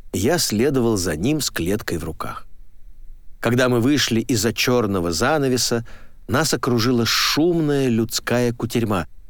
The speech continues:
и стало понятно, что мы уже фактически за кулисами. Справа от меня была сама сцена,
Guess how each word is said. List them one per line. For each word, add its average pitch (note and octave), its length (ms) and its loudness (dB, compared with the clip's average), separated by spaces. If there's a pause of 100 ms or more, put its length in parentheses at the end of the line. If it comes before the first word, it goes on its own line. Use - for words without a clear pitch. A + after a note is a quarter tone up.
(140)
и - 40 -2
стало B2 320 2
понятно, G2+ 640 -2 (380)
что - 240 -4
мы F2+ 200 2
уже A#2+ 260 2
фактически G#2 800 -4 (100)
за G#2+ 160 -2
кулисами. - 640 -4 (960)
Справа A#2 500 2
от - 120 -2
меня G#2+ 260 2
была G#2+ 300 2
сама A2 340 0
сцена, F2+ 580 -2